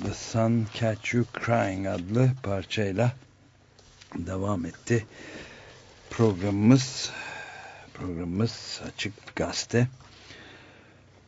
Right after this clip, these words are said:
Pardon, Jerry and the Pacemakers'dan da ufak, önemli bir hata yaptım. Hemen düzelteyim. Jerry Marsden,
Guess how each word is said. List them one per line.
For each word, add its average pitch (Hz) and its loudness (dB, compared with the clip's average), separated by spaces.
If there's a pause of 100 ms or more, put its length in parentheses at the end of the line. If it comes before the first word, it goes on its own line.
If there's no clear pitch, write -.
(500)
Pardon, 104 6
Jerry 131 12
and 123 12
the 127 10
Pacemakers'dan 95 6
da 82 0
ufak, 82 -4 (380)
önemli 113 8
bir 110 8
hata 95 2
yaptım. 110 6
Hemen 92 2
düzelteyim. 104 6
Jerry 92 8
Marsden, 95 8